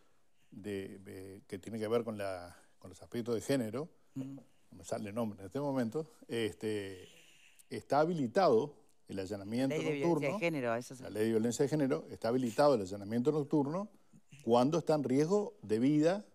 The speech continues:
Speaker 1: una persona. Cuando la persona llama, ¿no? Logra mandar un mensaje o llama al novecientos once y demás, la policía puede ingresar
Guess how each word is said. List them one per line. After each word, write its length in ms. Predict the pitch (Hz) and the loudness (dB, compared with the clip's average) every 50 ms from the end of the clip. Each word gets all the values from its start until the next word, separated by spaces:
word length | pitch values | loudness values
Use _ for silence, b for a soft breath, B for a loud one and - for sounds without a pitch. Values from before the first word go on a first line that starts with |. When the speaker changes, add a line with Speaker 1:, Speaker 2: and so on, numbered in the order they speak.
| _ _ - | _ _ -4
Speaker 1:
una 180 | 113 117 123 | 0 0 2
persona. 420 | 110 107 92 - 95 90 85 87 - - | 2 0 -4 -4 -10 -12 -14 -16 -18 -16
Cuando 160 | - - - | -14 -12 -12
la 80 | 87 85 | -12 -12
persona 400 | - - - - 143 147 147 135 | -14 -12 -6 -4 -4 -2 -2 2
llama, 420 | 120 151 165 165 165 180 202 226 - - - - - - - - - - - - - - - | 4 4 4 4 4 0 -4 -6 -8 -14 -20 -20 -20 -20 -20 -20 -20 -20 -20 -20 -18 -10 -4
¿no? 200 | - - 180 147 | -2 -2 0 4
Logra 300 | 107 113 120 127 127 117 | 6 6 6 6 4 4
mandar 240 | 120 113 120 123 120 | 2 2 2 2 2
un 80 | 120 | 2
mensaje 420 | 120 110 107 - 170 175 - - 110 | 0 0 4 4 4 4 4 0 -4
o 60 | 98 | -4
llama 240 | 90 113 120 120 113 | -2 -2 -2 -2 -2
al 60 | 113 | -2
novecientos 460 | 113 113 104 - 127 127 123 117 - 160 | -2 -2 0 0 0 0 0 -2 0 0
once 240 | 156 151 120 - 101 | 0 0 -2 -4 -4
y 20 | |
demás, 240 | 131 117 135 175 185 | -2 0 0 0 2
la 100 | 214 190 | 0 -2
policía 300 | - - 101 90 185 175 | -2 -4 -4 0 0 0
puede 300 | - - 208 226 226 165 | 0 2 2 2 2 2
ingresar 440 | 113 101 92 95 - 131 123 117 | 0 -2 -2 0 2 2 2 2